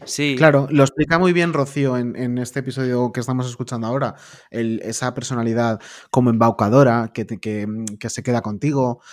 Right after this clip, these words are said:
Speaker 2: que
Speaker 1: Claro.
Speaker 2: sabe por dónde llevarte para sacar lo que necesita sacar en cada momento. Eh, pero eso se repite mucho en,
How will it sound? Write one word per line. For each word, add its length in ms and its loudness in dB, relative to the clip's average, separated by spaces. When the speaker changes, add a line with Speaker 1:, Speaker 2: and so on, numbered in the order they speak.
Speaker 2:
que 80 -4
Speaker 1:
Claro. 160 6
Speaker 2:
sabe 140 4
por 100 0
dónde 240 0
llevarte 400 -2
para 160 2
sacar 300 -4
lo 140 -2
que 220 4
necesita 520 -4
sacar 240 -2
en 60 -4
cada 200 -2
momento. 560 -2
Eh, 180 0
pero 160 2
eso 240 -2
se 160 -6
repite 340 -4
mucho 520 -2
en, 800 -4